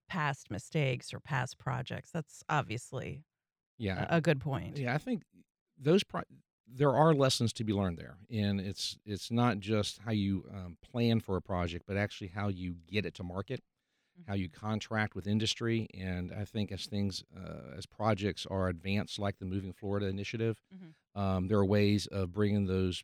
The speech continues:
Speaker 2: projects quicker to the market so they can get done in a timelier manner. And I think those, every project like that, Sanibel obviously, uh, builds upon a case for using all the tools in the toolbox.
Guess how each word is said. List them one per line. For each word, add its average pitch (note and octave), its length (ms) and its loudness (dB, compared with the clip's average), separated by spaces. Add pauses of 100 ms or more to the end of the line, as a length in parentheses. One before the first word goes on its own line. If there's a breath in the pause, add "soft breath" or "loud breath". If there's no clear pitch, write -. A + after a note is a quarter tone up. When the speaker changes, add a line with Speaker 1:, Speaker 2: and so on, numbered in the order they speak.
(100)
Speaker 2:
projects G2 640 -2 (120)
quicker A2+ 380 -4
to - 160 -6
the F#2 80 -4
market G2+ 400 -2
so G2 120 -12
they F#2 100 -6
can F2+ 160 -12
get E2+ 240 -10
done G2 340 -2 (400)
in G2 100 -6
a F#2+ 80 -2
timelier F#2 520 0
manner. G2 480 0
And F#2 200 -6
I F2+ 60 -4
think F#2 380 -6
those, F#2 280 -4 (240)
every G#2+ 220 2
project G2 340 -2
like F2+ 180 -4
that, F2 180 -6 (180)
Sanibel F2+ 560 -6
obviously, F2+ 580 -8
uh, F2+ 40 -12
builds F#2+ 340 -6
upon F2+ 240 -10
a F2 60 -8
case F2+ 340 -6
for E2+ 280 -8 (420)
using G2 260 2
all F#2 140 2
the F2+ 80 -4
tools F2+ 300 -6
in F2+ 60 -10
the E2 60 -8
toolbox. - 480 -16